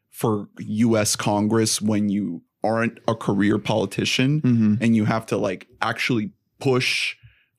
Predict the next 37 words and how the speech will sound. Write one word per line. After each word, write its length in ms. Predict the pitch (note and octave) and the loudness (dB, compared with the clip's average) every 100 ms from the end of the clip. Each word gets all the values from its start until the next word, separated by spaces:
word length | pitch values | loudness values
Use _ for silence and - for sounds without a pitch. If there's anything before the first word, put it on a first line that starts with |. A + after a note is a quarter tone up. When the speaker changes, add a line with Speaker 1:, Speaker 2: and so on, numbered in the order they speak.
| - | -4
Speaker 1:
uh, 600 | A#2 A2+ A2+ A2 G#2+ G#2 - | -2 0 0 0 0 -2 -6
from 300 | - A#2+ G#2+ | -4 0 2
nothing, 480 | G#2+ A2 D#3+ F3+ G3 _ _ _ _ - _ _ _ - | 0 -2 -4 -6 -10 _ _ _ _ -20 _ _ _ -2
it's, 300 | A#2+ A2+ - | -2 0 0
uh, 180 | A#2+ - | 0 0
it's 160 | A2+ | -2
good. 260 | - F#3 C#4 - - | -2 -4 -6 -10 -6
It's 180 | B2 - | -4 0
really 180 | C#3 | 0
well 160 | C#3+ C#3+ | 0 0
done. 360 | B2 F3 B2+ A2+ - | -2 -4 -6 -12 -6
Um, 480 | A#2 A2+ A2+ A2 A2 _ - | -2 0 0 -2 -4 _ -2
it 100 | C#3 | 0
also 220 | C#3+ D3+ | 0 0
tells 240 | E3+ E3+ C#3 | -2 -2 0
the 80 | C3 | -2
story 260 | - C3 | 0 0
of, 100 | B2 | 0
like, 260 | A2 G2 - _ _ | -2 -4 -8 _ _
a 80 | - | -10
couple 360 | - C3+ B2 - | -6 -4 -4 -4
other 220 | A#2 B2 | 0 0
people 380 | C3+ D#3+ D3 D#3 | -2 -6 -6 -4
that 120 | D3+ C#3+ | -2 -2
ran 220 | D3+ D3+ | -2 -2
for 120 | C#3+ | -4
Congress. 640 | D3+ D3 D3+ D#3+ E3 - - _ - - _ | -6 -4 -2 -4 -6 -10 -14 _ -20 -20 _
Um, 460 | A#2 A2+ A2 G#2+ G#2 | -2 0 0 -2 -2
but 160 | A2 - - | -6 -6 -4
obviously 520 | A2+ A2+ - G#2+ - | -2 -2 -4 -6 -6
A 180 | - F2+ | -6 -4
O 80 | E2 | -4
C 220 | - G2+ | -4 -6
is, 200 | - - | -6 -8
like, 320 | A#1 G1+ - _ _ _ _ - | -8 -8 -12 _ _ _ _ -18
the 260 | G#2 G2 | -6 -2
star, 560 | G#2 - D#2 A1 B1 - | -2 -2 -2 -2 -4 -8